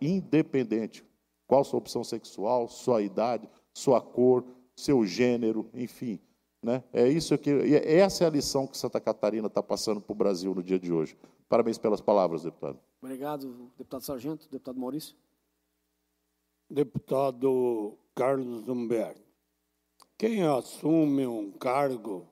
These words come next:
Speaker 3: de comando, ele tem as suas responsabilidades e precisa ter coragem, determinação para exer-, <clears throat> exercê-las.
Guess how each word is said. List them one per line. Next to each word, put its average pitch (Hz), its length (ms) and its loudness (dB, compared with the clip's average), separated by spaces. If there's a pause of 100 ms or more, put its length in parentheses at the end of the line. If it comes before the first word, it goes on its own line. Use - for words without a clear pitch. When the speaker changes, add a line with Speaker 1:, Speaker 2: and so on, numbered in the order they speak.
(180)
Speaker 3:
de 110 180 -4
comando, 123 960 2
ele 135 380 4
tem 156 460 4
as 117 160 -4
suas 117 680 -4 (100)
responsabilidades 110 1400 -2 (800)
e 180 80 4
precisa 185 1080 4 (480)
ter 160 500 4
coragem, 175 1040 4 (160)
determinação 143 1500 2 (500)
para 165 500 2
exer-, 175 500 4 (320)
<clears throat> - 1300 -6
exercê-las. 147 1080 2